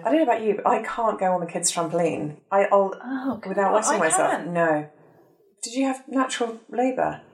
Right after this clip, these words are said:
Speaker 2: One natural, one C-section, so maybe, maybe
Speaker 1: Maybe.
Speaker 2: that helped.
Speaker 1: Yeah.
Speaker 2: One of each.
Speaker 1: I had both natural and
Speaker 2: No trampolining for
Speaker 1: I,
Speaker 2: you?
Speaker 1: no trampolining. I said, "I can't go to the jump park around the corner with the girls. I, I'll do a few jumps, and I'm like, 'You need to stop now.'"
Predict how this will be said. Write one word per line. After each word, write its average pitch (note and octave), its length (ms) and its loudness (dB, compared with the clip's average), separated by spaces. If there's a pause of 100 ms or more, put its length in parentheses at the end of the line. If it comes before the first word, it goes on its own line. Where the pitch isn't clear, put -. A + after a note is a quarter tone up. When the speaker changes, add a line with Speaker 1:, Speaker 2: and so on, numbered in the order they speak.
(200)
Speaker 2:
One A3+ 200 0
natural, A3 340 -2
one G3+ 200 2
C-section, G3+ 640 0
so F#3+ 140 -2
maybe, G3+ 680 -2
maybe F#3 140 -2
Speaker 1:
Maybe. F#3 140 2
Speaker 2:
that E3+ 200 0
helped. - 440 -6
Speaker 1:
Yeah. E3+ 320 2 (180)
Speaker 2:
One A#3 140 2
of A#3 100 -2
each. - 460 -4
Speaker 1:
I G3 80 4
had F#3 220 -2
both F3+ 240 4
natural D3+ 600 -2 (220)
and D#3+ 260 2 (440)
Speaker 2:
No G#3 200 -2
trampolining G#3 500 -2
for - 120 0
Speaker 1:
I, - 40 -6
Speaker 2:
you? F#3+ 80 0
Speaker 1:
no F#3 120 2
trampolining. E3 720 -2
I F#3+ 40 2
said, G#3 140 4
"I G3+ 80 4
can't G3+ 280 0
go F3+ 140 0
to - 280 -12
the E3+ 80 -2
jump F3 260 2
park D3 240 0
around D3+ 140 0
the D#3 60 -6
corner D#3 320 0
with D#3 160 -2
the - 40 -14
girls. - 460 0 (420)
I, F3+ 120 4
I'll F3 380 2 (240)
do F#3+ 100 4
a - 20 2
few F3+ 200 -2
jumps, D#3 360 0
and D3+ 100 0
I'm D3 100 0
like, - 220 -2
'You - 100 -4
need E3 140 0
to - 60 -4
stop - 260 0
now.'" - 260 -2